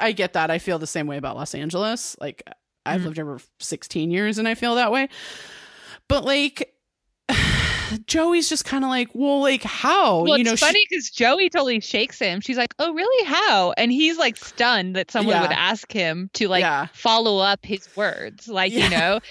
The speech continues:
Speaker 2: he
Speaker 1: Yeah.
Speaker 2: just says that because that's what other New Yorkers say without, like, you know, like, having to consider, like, what you love about it. It's just,
Speaker 1: Yeah.
Speaker 2: like,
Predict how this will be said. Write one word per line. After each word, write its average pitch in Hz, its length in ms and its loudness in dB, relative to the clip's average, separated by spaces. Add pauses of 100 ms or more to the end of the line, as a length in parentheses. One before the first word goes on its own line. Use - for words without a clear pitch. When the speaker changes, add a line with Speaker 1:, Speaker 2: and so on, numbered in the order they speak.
Speaker 2:
he 240 100 0
Speaker 1:
Yeah. 220 160 6
Speaker 2:
just 165 220 2
says 254 220 0
that 190 180 0
because 208 260 -4
that's 196 240 -2
what 196 120 -12
other 180 260 -4
New 175 80 -8
Yorkers 165 540 -6
say - 240 -2
without, 165 300 0
like, - 240 -2 (380)
you 220 140 2
know, 156 160 0
like, 160 180 0
having 180 360 -2
to 190 100 -6
consider, 170 500 -2
like, 160 220 -2
what 170 280 -2
you 180 160 0
love 160 220 2
about 139 340 0
it. 127 220 2
It's 175 100 -6
just, 277 180 0
Speaker 1:
Yeah. - 20 2 (160)
Speaker 2:
like, 170 80 -8